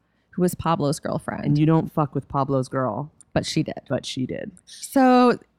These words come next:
Speaker 1: we pause the movie because Gomi and the guy, surprise, surprise, the people at this porn studio, not into the film.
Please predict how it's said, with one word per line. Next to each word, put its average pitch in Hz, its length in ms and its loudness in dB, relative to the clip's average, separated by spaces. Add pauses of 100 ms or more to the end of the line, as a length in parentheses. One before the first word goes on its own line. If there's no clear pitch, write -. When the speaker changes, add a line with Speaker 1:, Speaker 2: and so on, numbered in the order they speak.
Speaker 1:
we 240 380 2
pause 302 400 2
the 339 80 2
movie 202 280 4
because 180 360 0
Gomi 202 580 4
and 185 180 2
the 185 80 2
guy, 175 520 2 (260)
surprise, 233 460 2
surprise, 175 640 0 (160)
the 196 80 0
people 190 260 0
at 180 80 -2
this 180 140 -2
porn 214 300 0
studio, 156 580 0 (260)
not 220 220 4
into 226 180 0
the 220 120 0
film. 202 440 -4